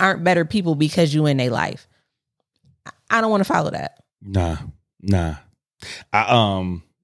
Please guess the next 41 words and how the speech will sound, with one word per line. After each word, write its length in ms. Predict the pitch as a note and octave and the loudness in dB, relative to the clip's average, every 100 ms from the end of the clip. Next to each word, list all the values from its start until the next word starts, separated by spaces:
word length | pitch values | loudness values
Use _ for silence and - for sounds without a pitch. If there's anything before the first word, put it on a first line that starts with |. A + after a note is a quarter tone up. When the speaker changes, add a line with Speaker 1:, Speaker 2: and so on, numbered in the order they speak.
| _ | _
Speaker 2:
<laughs> 320 | _ _ - | _ _ -6
I 60 | - - | -6 0
was, 160 | C#3 - - - - | 0 0 -8 -16 -6
during 220 | A2+ A#2+ | 2 4
my 100 | A2+ | 4
study 320 | G#2+ - A2 A2+ | 0 2 0 2
time 220 | A2+ G#2 | 2 2
this 180 | G2 G2+ | 0 0
morning, 260 | F#2+ G2 | -2 0
I 140 | E2+ G2 | -2 0
got 220 | G2 F2+ | 0 2
brought 240 | G2 F#2+ | 2 0
to 120 | - | -2
James 800 | F#2 F#2 G2 F#2 G2 G2 G2 - | -2 0 0 2 2 2 0 -4
three 680 | - - F#2 F#2+ G2 G#2 G2+ - - - _ | -8 -6 -2 0 0 0 -4 -10 -20 -20 _
and 160 | G#2+ G2+ | -2 0
eleven, 640 | F2+ F2+ F#2+ G2 G#2+ A2+ - - | 2 2 2 2 2 0 -6 -4
and 240 | G2+ F#2 | 0 2
it 80 | F#2+ | 2
was 360 | F#2 F#2+ F#2 E2+ | 2 2 2 -2
this 420 | G2+ F#2+ - - - _ _ - | 0 0 0 -4 -8 _ _ -4
thought 260 | G2+ G2 | 0 0
process 560 | - F#2 F#2 G2 F#2 - | 0 0 0 0 0 0
of, 320 | F2 E2 D2 _ _ | -2 -4 -8 _ _
um, 600 | F#2 F2 D#2 D#2 E2 E2 _ - - | -4 -4 -4 -8 -10 -14 _ -20 -4
it's 100 | B2+ | 0
the 80 | C3 | 2
scripture 240 | A#2 B2+ F#2+ | 2 2 2
says, 240 | G2+ F#2 | 0 0
"Can 160 | - G2 | 0 2
both 220 | G2+ - | 2 2
fresh 340 | - G2 - | 0 0 0
water 440 | F#2+ F#2 F#2 F2+ F#2 - - - | -2 0 2 0 -4 -10 -12 -2
and 200 | G2 F#2 | 0 2
salt 280 | - G2 F#2 | 2 2 4
water 220 | F2+ F2+ | 2 0
flow 240 | - F#2 | 0 -2
from 180 | F2 F#2+ | 0 0
the 80 | G2 | 0
same 260 | - F#2 F#2 | 0 0 0
spring? 460 | - E2+ E2 F2 | -4 -8 -8 -10